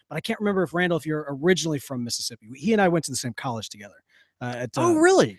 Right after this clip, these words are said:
Speaker 1: it's
Speaker 2: That,
Speaker 1: hard to
Speaker 2: yeah.
Speaker 1: imagine that anybody would go to Mississippi College that's not from here. But at the same
Speaker 2: Yeah.
Speaker 1: time, I met my wife, and she's from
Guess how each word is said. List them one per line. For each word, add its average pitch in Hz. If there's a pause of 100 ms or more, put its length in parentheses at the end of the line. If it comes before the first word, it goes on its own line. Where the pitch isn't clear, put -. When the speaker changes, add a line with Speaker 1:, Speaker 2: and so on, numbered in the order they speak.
Speaker 1:
it's 175
Speaker 2:
That, 156
Speaker 1:
hard 277
to 247
Speaker 2:
yeah. 247
Speaker 1:
imagine 208
that 180
anybody 180
would 151
go 143
to 185
Mississippi 180
College 190
that's -
not 170
from 156
here. 196
But 165
at 175
the 175
same 233
Speaker 2:
Yeah. 226
Speaker 1:
time, 220
I -
met 196
my 185
wife, 170
and 143
she's -
from 139